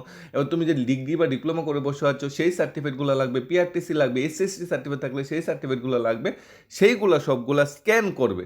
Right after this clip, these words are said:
ঠিক আছে? প্রথম বায়োডাটা ফর্মটা স্ক্যান করবে, তারপর সমস্ত সার্টিফিকেটগুলো স্ক্যান করবে, তারপর একটা, উম, এই বায়োডাটা ফর্মে অবশ্যই বেলেটের মেইল আইডি থাকবে, তোমার কন্ট্যাক্ট নাম্বার থাকবে, রিসেন্ট ফটোগ্রাফ ও বায়োডাটা ফর্মে যাতে অ্যাটাচ করা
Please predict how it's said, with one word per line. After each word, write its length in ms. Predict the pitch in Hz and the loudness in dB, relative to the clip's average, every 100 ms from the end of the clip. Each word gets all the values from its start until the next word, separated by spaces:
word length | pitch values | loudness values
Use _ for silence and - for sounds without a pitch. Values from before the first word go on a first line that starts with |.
| 175 | -2
ঠিক 120 | 190 | -2
আছে? 140 | 196 123 | -2 -4
প্রথম 200 | 131 139 | -4 2
বায়োডাটা 320 | 131 135 160 | 2 2 0
ফর্মটা 260 | 170 175 170 | -2 -2 -4
স্ক্যান 240 | 175 175 170 | -4 -6 -4
করবে, 220 | 180 214 | -2 -2
তারপর 240 | 156 135 | 0 -2
সমস্ত 260 | 139 139 143 | -2 -4 -4
সার্টিফিকেটগুলো 600 | 156 123 127 156 147 156 | -2 -2 -2 -4 0 0
স্ক্যান 260 | 147 123 101 98 | 0 -2 -4 -2
করবে, 200 | 101 160 - - - - - | 0 2 0 -6 -20 -10 0
তারপর 200 | 139 170 | 4 4
একটা, 160 | 170 165 | 4 2
উম, 400 | 135 131 139 143 - | 2 -6 -6 -6 -8
এই 200 | 135 123 | -4 -2
বায়োডাটা 380 | 117 123 156 180 | 2 0 0 -2
ফর্মে 240 | 165 165 151 | 0 2 2
অবশ্যই 280 | 156 156 180 | 0 0 0
বেলেটের 440 | 139 143 151 156 151 | 2 2 0 0 0
মেইল 200 | 123 147 | 2 4
আইডি 140 | 160 | 4
থাকবে, 300 | 160 151 147 175 - _ - _ _ | 2 0 -2 -6 -8 _ -20 _ _
তোমার 180 | 135 135 | -2 0
কন্ট্যাক্ট 380 | 143 143 156 165 | 2 2 2 0
নাম্বার 220 | 165 165 165 | 0 0 2
থাকবে, 200 | 143 160 202 _ - | 0 -2 -6 _ -4
রিসেন্ট 280 | 143 160 180 | -2 -2 -2
ফটোগ্রাফ 340 | 147 135 151 170 | -2 -2 0 2
ও 80 | 175 | 2
বায়োডাটা 380 | 147 139 160 156 | 2 2 0 -2
ফর্মে 180 | 160 156 | -2 -2
যাতে 160 | 151 143 | 0 0
অ্যাটাচ 200 | 139 139 | 0 -4
করা 180 | 143 | -4